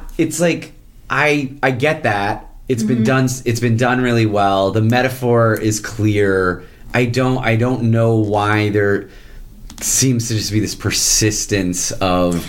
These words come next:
Speaker 2: I'm telling you, man, I really think that it's gore for gore's sake.
Speaker 1: Yeah.
Speaker 2: That's what I really think. And, like,
Speaker 1: It's a good excuse
Speaker 2: fight
Speaker 1: for
Speaker 2: me I R L.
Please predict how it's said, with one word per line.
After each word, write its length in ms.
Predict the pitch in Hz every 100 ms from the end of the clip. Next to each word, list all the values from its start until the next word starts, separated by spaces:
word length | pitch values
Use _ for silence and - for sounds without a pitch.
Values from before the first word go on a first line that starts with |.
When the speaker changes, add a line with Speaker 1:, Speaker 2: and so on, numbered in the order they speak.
| -
Speaker 2:
I'm 120 | 320
telling 320 | 320 427 427 330
you, 80 |
man, 260 | 254 254 262 262
I 80 |
really 340 | 294 339 392 381
think 180 | - 349
that 140 | 330 285
it's 180 | -
gore 380 | - - 226 277
for 120 | 269
gore's 440 | 254 196 190 214 214
sake. 460 | 277 330 359 - -
Speaker 1:
Yeah. 300 | 139 113 98
Speaker 2:
That's 340 | 247 311 -
what 100 | 339
I 120 | 302
really 360 | 285 220 220 247
think. 360 | - 349 302 240
And, 180 | 208
like, 160 | 202 220
Speaker 1:
It's 140 | -
a 40 | 139
good 200 | 139 147
excuse 540 | 147 - 139 131 127
Speaker 2:
fight 180 | - 220
Speaker 1:
for 80 | 117
Speaker 2:
me 160 | 302 -
I 200 | 285 311
R 200 | 294 240
L. 400 | 302 247 160